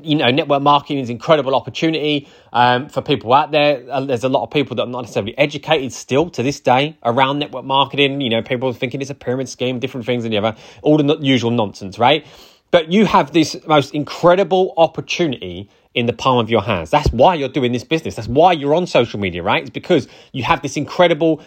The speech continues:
network marketing opportunity. So if you are not shouting about that opportunity,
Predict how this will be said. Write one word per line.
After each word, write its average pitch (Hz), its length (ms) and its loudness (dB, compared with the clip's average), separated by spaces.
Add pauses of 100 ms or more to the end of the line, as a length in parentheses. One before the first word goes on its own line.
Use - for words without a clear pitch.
(120)
network 147 340 0
marketing 135 460 0
opportunity. 107 680 -4 (420)
So 147 320 4 (340)
if 160 180 -2
you 240 180 6
are 240 120 4
not 220 240 0
shouting 170 400 2
about 104 220 -2
that 104 120 -4
opportunity, 107 800 -6